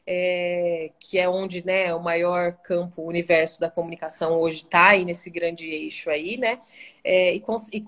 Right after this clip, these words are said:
e conversa com profissionais, visita agências, associações, empresas de tecnologia. É um, é um evento que a gente tem muito carinho, porque é um,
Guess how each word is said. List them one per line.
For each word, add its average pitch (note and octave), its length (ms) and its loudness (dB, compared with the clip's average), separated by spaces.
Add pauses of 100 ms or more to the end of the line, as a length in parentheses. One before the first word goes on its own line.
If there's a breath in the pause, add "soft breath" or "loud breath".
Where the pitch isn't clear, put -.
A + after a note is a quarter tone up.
(120)
e G3+ 160 -2
conversa G#3 520 6
com G#3+ 160 -4
profissionais, F#3 880 2
visita G3 380 -4
agências, F3 800 -2
associações, F3 1500 -2
empresas F#3 380 0
de F#3 80 -8
tecnologia. F3+ 1300 2 (260 soft breath)
É F#3+ 120 8
um, A3+ 280 4
é F#3+ 140 6
um A3 100 2
evento A3 320 -2
que A#3+ 120 0
a - 20 -4
gente G#3+ 160 -4
tem A#3 100 0
muito G#3+ 220 -2
carinho, A3 440 2
porque E3+ 220 -6
é F#3 60 4
um, G3+ 260 -2